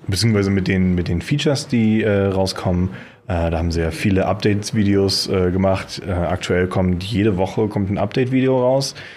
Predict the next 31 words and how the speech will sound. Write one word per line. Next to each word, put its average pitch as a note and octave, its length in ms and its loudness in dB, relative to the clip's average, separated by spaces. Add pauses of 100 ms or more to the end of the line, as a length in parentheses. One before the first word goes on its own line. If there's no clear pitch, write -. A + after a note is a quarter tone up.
(240)
äh, F#2+ 280 4
wo F#2 120 0
sie F#2 100 2
ein F2+ 140 2
neues F2+ 180 0
Feature C#3 320 0
vorstellen. G2+ 680 2 (500)
Und F#2 80 -4
das E2+ 140 -2
sieht F2 120 -2
alles E2+ 400 0
sehr, F#2+ 160 4
sehr F2+ 160 2
gut E2+ 220 0
aus. E2+ 200 0
Und F#2+ 60 0
das E2+ 160 0
hätten F2+ 160 -2
sie F2 140 0
sich E2+ 180 -2
da E2 220 -2
wirklich G2 340 0
nochmal F#2 400 2
Kritik - 540 -4 (240)
am F#2+ 160 -2
ersten G2+ 400 0
Teil F#2+ 380 2
zu - 120 -4
Herzen A#2 400 0
genommen. G#2 460 2 (760)
Ähm, F#2 520 0